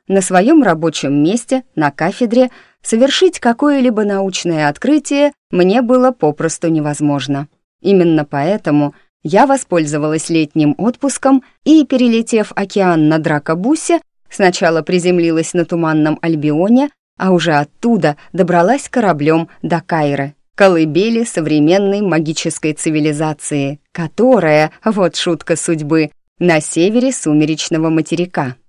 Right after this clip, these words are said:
И здесь к тёмному дару относились куда спокойнее, чем на моей высокомагически развитой родине. Нет, конечно,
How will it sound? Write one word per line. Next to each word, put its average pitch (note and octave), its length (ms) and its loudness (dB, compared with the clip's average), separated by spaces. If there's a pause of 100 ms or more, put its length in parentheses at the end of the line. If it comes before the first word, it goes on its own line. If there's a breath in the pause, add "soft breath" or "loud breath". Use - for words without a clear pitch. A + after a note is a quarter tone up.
(220)
И F#3 140 2
здесь E3 320 0
к - 60 -20
тёмному D#3+ 480 2
дару F3 300 -2
относились D#3 760 -2 (220 soft breath)
куда F3+ 320 0
спокойнее, D#3+ 840 0 (280 soft breath)
чем D4+ 320 4
на D#4 80 6
моей B3+ 400 4
высокомагически F3+ 1120 -2
развитой D3+ 600 -2
родине. C3 580 -2 (460)
Нет, F3 320 2
конечно, D#3+ 560 -2